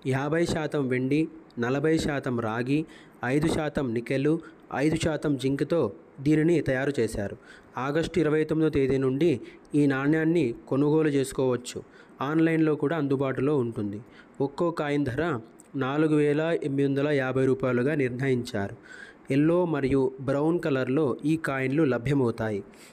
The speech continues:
ఒక కాయిన్తో పాటు ఎన్టీఆర్ గారికి సంబంధించిన వివరాలను ఇందులో పొందుపరిచారు. గోల్డ్ మరియు సిల్వర్ కాయిన్లు కూడా విక్రయిస్తున్నారు. హైదరాబాద్లోని మింట్ సేల్ కౌంటర్లో నుంచి కూడా దీన్ని కొనుగోలు చేసుకోవచ్చు.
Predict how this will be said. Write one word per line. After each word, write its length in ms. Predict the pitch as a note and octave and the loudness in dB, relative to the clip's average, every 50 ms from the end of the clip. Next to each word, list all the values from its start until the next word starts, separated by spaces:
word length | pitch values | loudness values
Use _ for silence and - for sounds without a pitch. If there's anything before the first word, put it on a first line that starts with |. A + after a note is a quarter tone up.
| - - - - - C#3 | -20 -20 -20 -8 -4 -4
ఒక 160 | D3 D3+ D#3+ | -2 -2 -2
కాయిన్తో 440 | D#3 - D#3 D#3 D#3+ E3 E3 F3 E3 | -2 -2 -2 0 0 0 0 0 0
పాటు 480 | E3 C#3+ C3 B2+ B2 - F3 G3 G3+ - - - - - - - - - - - - - - - - - - F3 E3+ | 0 -2 -2 -4 -2 0 0 0 0 -2 -8 -18 -20 -20 -20 -20 -20 -20 -20 -20 -20 -20 -20 -20 -20 -10 -4 -2 0
ఎన్టీఆర్ 460 | C#3 C#3+ D#3 D3+ F3 E3+ D#3+ D#3+ D#3 | 2 2 2 4 4 2 4 2 2
గారికి 400 | D3 C#3 C#3 C3+ C3+ C3+ C3 C#3+ | 0 0 -2 0 0 0 -2 -2
సంబంధించిన 720 | C3 - B2+ C3 C3+ D3 D#3 D#3 C#3+ C#3 C#3 - D3 B2 B2 | -2 -2 -4 -2 -2 0 2 2 2 0 0 -2 -2 0 2
వివరాలను 680 | A#2+ B2 B2+ B2+ B2 A#2+ A#2 A#2 A#2+ C3+ D3+ B2+ G#2+ - | 2 2 2 2 0 -2 -2 -2 0 0 0 0 -2 -2
ఇందులో 380 | C3+ C3+ C3+ C#3+ D3 D3+ D3+ C#3 | -2 0 2 2 4 4 2 2
పొందుపరిచారు. 760 | C3+ - C3 C#3 D3 C#3+ C#3 B2 A#2 A#2 - A2 G2+ G2 - - - - - - - - - - - - - - - C#3 C#3 | 0 0 -2 0 0 0 2 0 -2 -2 -2 -6 -6 -6 -8 -12 -14 -20 -20 -20 -20 -20 -20 -20 -20 -20 -20 -16 -4 -2 2
గోల్డ్ 280 | D3+ D#3+ E3 E3 E3 | 2 4 2 2 2
మరియు 380 | E3+ F3+ D3+ C#3+ C3 C3+ C3+ C3 | 2 0 0 0 -2 0 0 -2
సిల్వర్ 420 | C3 - - C#3 C#3+ C#3+ D#3 D#3 | -2 -2 -2 0 2 2 2 0
కాయిన్లు 460 | D3 - C#3+ C3 C3 C3 C3 C3 B2+ B2+ | -2 -2 -4 -2 0 0 2 2 0 0
కూడా 420 | - C3 C3 C#3+ D#3 D3+ B2 A2+ A2+ - - | 0 0 0 0 0 -2 -4 -4 -8 -4 -4
విక్రయిస్తున్నారు. 840 | C3+ C3+ - D3+ C#3+ C3 A#2+ A2 - - A#2 G#2 G2+ G2+ G2+ - - - - - - - - - - - - - - | -4 -2 0 0 0 0 0 -2 -4 -4 -4 -4 -4 -6 -8 -10 -14 -18 -20 -20 -20 -20 -20 -20 -20 -20 -20 -10 -4
హైదరాబాద్లోని 960 | B2+ C3 C#3+ D3+ E3 E3+ D#3 E3+ E3+ E3 D#3 D#3 C#3+ C#3 C3 C3 B2+ B2+ B2+ - | -2 0 0 0 0 0 -2 -2 -2 0 0 0 2 2 2 2 2 0 0 0
మింట్ 360 | - C3+ D3 E3 F#3 F3+ G3 | 0 0 2 2 2 2 0
సేల్ 300 | F#3+ - D3+ D3 C#3+ C#3 | 0 0 0 0 0 0
కౌంటర్లో 600 | - - C3 C3 C3 C3 C#3 C3 C3 B2+ C3 C3 | 0 0 0 0 0 -2 -2 -2 0 0 2 2
నుంచి 260 | B2+ B2+ B2 - C3 | 2 0 0 -2 -2
కూడా 280 | C3 C#3+ D3+ D#3+ D3+ B2 | 0 0 2 2 0 -2
దీన్ని 260 | - C3+ C3 C#3 D3 | -2 -2 0 0 0
కొనుగోలు 480 | C#3+ - B2+ C3 C3+ C#3 D#3 D3+ C#3+ B2+ B2 | 0 0 0 0 2 2 2 2 2 2 0
చేసుకోవచ్చు. 640 | A#2 G#2+ - - A2+ G#2+ G#2 - - - A2 G2 | -2 -2 -2 -4 -4 -4 -4 -6 -6 -6 -4 -4